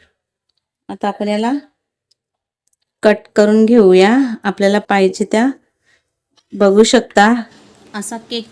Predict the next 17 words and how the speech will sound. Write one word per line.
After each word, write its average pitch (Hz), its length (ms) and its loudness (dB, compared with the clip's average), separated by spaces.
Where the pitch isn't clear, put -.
तुम्ही 226 360 -8
एकदा 202 200 -10
बनवून 220 420 -10
खाल्ला 214 340 -10
तर 214 180 -12
नेहमीच, 220 880 -8
अ, 214 240 -8
बनवणार, 202 680 -10
इतका 240 520 -14
मस्त 208 520 -12
हा 208 260 -10
केक 214 360 -12
होतोय. 190 480 -10
आणि 208 180 -6
बनवायला 214 520 -6
पण 262 180 -12
एकदम, 247 520 -10